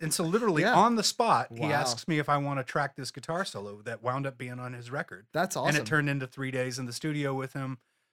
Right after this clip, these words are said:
Speaker 1: And over the course of the next couple years, he would just call me from
Speaker 2: Mm-hmm.
Speaker 1: time to time. I was teaching this kid.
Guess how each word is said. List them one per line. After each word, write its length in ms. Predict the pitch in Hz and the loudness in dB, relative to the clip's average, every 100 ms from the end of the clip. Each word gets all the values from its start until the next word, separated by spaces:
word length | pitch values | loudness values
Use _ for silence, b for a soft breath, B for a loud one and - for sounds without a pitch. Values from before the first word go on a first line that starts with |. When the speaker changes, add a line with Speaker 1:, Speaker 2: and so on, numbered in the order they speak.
| - | -8
Speaker 1:
And 160 | 143 151 | -2 0
over 160 | 147 | -2
the 60 | 151 | -6
course 320 | - 247 - | -2 -2 -2
of 140 | 185 | -4
the 80 | 165 | 0
next 340 | 170 170 - - _ _ - | 0 0 -4 -8 _ _ -8
couple 380 | - 196 156 131 | -2 -2 -2 -4
years, 380 | 165 160 143 | -2 -4 -4
he 100 | 165 | -8
would 160 | 147 135 | -8 -10
just 260 | 135 131 - | -8 -10 -10
call 340 | - 175 214 | -4 -2 -2
me 140 | 135 | -4
from 240 | 98 - 160 | -10 -6 -4
Speaker 2:
Mm-hmm. 100 | 139 | -4
Speaker 1:
time 160 | 104 | -6
to 60 | 101 | -12
time. 240 | - 113 | -12 -8
I 60 | 113 | -6
was 120 | 120 | -6
teaching 360 | - 151 196 180 | -6 -6 -4 -4
this 100 | 165 | -6
kid. 380 | - 110 113 | -8 -10 -10